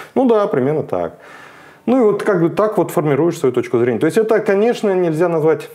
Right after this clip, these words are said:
социологией в чистом виде, это такое уже моделирование, да. Но поскольку, ну, вот, э, мы не в идеальных условиях, э, за-, занимаемся политикой. Политика — это искусство возможного, в конце концов, да.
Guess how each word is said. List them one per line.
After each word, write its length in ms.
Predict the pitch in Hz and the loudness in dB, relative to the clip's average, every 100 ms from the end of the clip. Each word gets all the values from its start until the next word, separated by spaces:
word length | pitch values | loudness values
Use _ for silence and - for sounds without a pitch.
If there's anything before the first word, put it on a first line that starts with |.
| - | -20
социологией 480 | - 131 139 151 143 | -8 -4 -2 0 0
в 40 | 123 | -4
чистом 340 | 131 127 127 | -6 -4 -4
виде, 460 | 123 131 95 98 92 | -2 -4 -2 -2 -2
это 200 | 92 101 | -4 -6
такое 300 | 113 - 123 | -4 0 0
уже 200 | 101 107 | 0 -2
моделирование, 840 | 104 107 113 117 101 87 80 80 85 | -2 0 0 2 0 -2 -6 -10 -12
да. 300 | - 104 117 - - - | -8 -8 -8 -12 -20 -6
Но 160 | 127 151 | -2 0
поскольку, 480 | 160 156 180 - 139 | -2 0 -2 0 -2
ну, 180 | 131 123 | 0 0
вот, 280 | 113 - - | -2 -6 -2
э, 480 | 104 98 95 92 92 | 0 2 2 0 -2
мы 200 | 107 110 | -2 -2
не 100 | 107 | 0
в 80 | |
идеальных 380 | 101 110 160 170 | 2 2 0 -4
условиях, 400 | - - 95 90 | -4 -2 -2 -2
э, 320 | - 90 90 90 | -4 -4 -2 -4
за-, 380 | 87 85 85 85 | -4 -4 -4 -4
занимаемся 380 | 87 87 82 | -4 -6 -8
политикой. 300 | - 87 85 | -6 -6 -6
Политика — 340 | - 107 131 - | -2 -2 0 -2
это 100 | 123 | -2
искусство 300 | 110 127 - | -2 -2 0
возможного, 440 | 117 143 110 - | 0 -2 -4 -8
в 40 | - | -14
конце 240 | - - | -16 -16
концов, 280 | - - - | -14 -12 -10
да. 200 | 90 123 | -8 -8